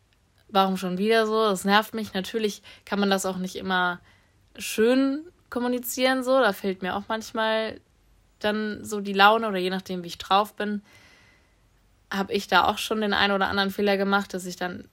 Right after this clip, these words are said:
gleich auf hundertachtzig war. Aber einfach direkt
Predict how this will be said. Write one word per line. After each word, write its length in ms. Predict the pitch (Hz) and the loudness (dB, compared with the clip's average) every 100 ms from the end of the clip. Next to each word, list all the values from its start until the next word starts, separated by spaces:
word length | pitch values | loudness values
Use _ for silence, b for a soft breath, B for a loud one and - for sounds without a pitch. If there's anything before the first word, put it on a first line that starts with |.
| - | -8
gleich 280 | 190 185 | -4 -4
auf 120 | 180 - | -6 -8
hundertachtzig 640 | 180 180 196 - 214 - | -6 -4 -6 -6 -10 -2
war. 300 | 220 220 226 b b b b _ - | 2 2 2 b b b b _ -2
Aber 540 | 196 190 190 190 196 - - | 2 4 4 4 0 -6 -2
einfach 400 | 196 208 214 190 | 0 0 -4 -6
direkt 520 | 190 190 196 - | -6 -4 -4 -8